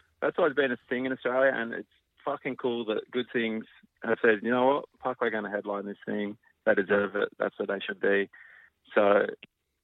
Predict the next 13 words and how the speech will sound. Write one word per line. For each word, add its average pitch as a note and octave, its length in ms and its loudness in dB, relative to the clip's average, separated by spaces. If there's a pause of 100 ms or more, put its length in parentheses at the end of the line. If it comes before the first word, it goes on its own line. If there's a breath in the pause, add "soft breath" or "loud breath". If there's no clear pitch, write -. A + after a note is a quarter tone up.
(320)
for - 180 -4
us A#2 100 -8
to - 80 -10
be A#2 80 0
able A2 120 -2
to A2 60 -6
do A2+ 220 0
that, A2 340 -2 (400)
it C3 120 -2 (120)
feels D3 340 -4
right A2+ 340 -2
to D3 80 -8
me, D3 200 -6